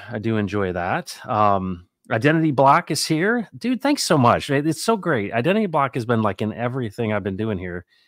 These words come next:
in the last, uh, like, month or so, and I just really appreciate that.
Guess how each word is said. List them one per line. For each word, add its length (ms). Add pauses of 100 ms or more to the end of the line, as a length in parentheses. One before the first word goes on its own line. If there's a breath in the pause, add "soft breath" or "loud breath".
(280)
in 160
the 80
last, 500
uh, 320 (500)
like, 320
month 340
or 80
so, 320
and 120
I 60
just 200
really 180
appreciate 480
that. 280